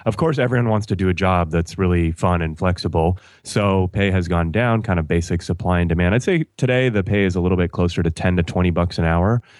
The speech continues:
depending on where and when you drive. And the other thing to really consider is that there's a lot of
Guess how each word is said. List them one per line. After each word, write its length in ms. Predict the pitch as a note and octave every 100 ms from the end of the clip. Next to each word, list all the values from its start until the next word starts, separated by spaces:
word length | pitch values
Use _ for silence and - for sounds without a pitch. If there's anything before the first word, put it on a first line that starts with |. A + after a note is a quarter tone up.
| -
depending 420 | - F2+ G2 F#2+ F2
on 180 | E2+ D#2+
where 320 | F2 F2+ F2+
and 180 | E2+ D#2+
when 220 | F2 F2
you 120 | E2+
drive. 440 | D#2+ E2 F2+ G#2+ G#2
And 80 |
the 60 | F#2+
other 140 | F#3
thing 200 | D4+ E3+
to 80 | A2
really 240 | F#2 G#2+ B2
consider 640 | G2+ E2+ - F2+ C3 C#3+ - -
is 100 | G#2+
that 120 | A2+ A2+
there's 160 | G#2
a 60 | G2
lot 180 | A#2+
of 80 | F#3